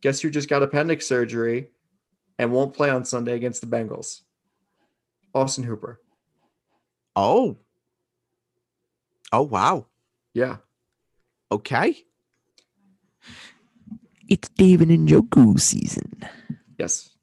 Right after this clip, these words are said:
Speaker 1: And Harrison Bryant.
Speaker 2: And Harrison Bryant.
Speaker 1: Yes. He's slated to undergo appendix surgery on Friday, today.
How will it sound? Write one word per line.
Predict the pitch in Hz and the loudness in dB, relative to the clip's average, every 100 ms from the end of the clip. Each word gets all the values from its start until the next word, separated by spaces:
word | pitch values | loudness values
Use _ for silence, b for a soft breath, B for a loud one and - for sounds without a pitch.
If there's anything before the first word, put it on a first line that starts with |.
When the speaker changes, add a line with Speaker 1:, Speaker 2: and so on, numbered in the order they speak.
| _ _ _ _ | _ _ _ _
Speaker 1:
And | 131 | -2
Harrison | 127 113 113 | 0 -2 -2
Bryant. | 104 110 113 127 _ _ _ _ _ _ _ _ _ - | -6 -6 -6 -12 _ _ _ _ _ _ _ _ _ 0
Speaker 2:
And | 139 135 | 0 0
Harrison | 135 185 165 110 110 | 0 0 0 -2 -2
Bryant. | 101 113 349 - - _ - _ - - | 0 0 -2 -6 -12 _ -20 _ -14 -8
Speaker 1:
Yes. | - - - _ _ _ _ _ _ _ - _ _ _ _ _ - | -8 -8 -12 _ _ _ _ _ _ _ -20 _ _ _ _ _ -20
He's | - 117 - | -12 -10 -6
slated | - 139 147 | 0 0 0
to | 139 | -2
undergo | 131 127 120 | -2 2 0
appendix | 117 139 139 123 | 0 -4 -4 -6
surgery | - 110 107 113 127 - _ _ _ _ _ _ _ _ _ | -6 -8 -8 -12 -14 -20 _ _ _ _ _ _ _ _ _
on | 110 | -10
Friday, | 101 - - - - _ _ _ _ _ | -8 -8 -10 -14 -20 _ _ _ _ _
today. | - - | -10 -10